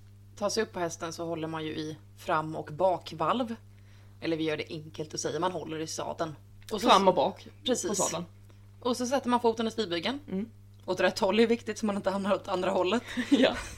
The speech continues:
Speaker 1: <laughs> Och så försöker man att inte ramla över på andra sidan när man svingar över benet.
Speaker 2: Man får inte ta i så jäkla hårt så man bara, "Oj,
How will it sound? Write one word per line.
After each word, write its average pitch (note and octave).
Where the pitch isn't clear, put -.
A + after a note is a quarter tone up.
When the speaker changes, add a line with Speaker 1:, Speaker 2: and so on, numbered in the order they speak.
Speaker 1:
<laughs> G#4+
Och A3+
så A3+
försöker A3+
man A3
att F#3+
inte G3+
ramla G3+
över E3
på F#3
andra E3+
sidan E3+
när F#3
man E3
svingar D#3
över D#3
benet. E3
Speaker 2:
Man A3
får A3
inte G3+
ta G3+
i F#3
så F#3
jäkla F3+
hårt F3
så G3+
man F3+
bara, E3
"Oj, E4+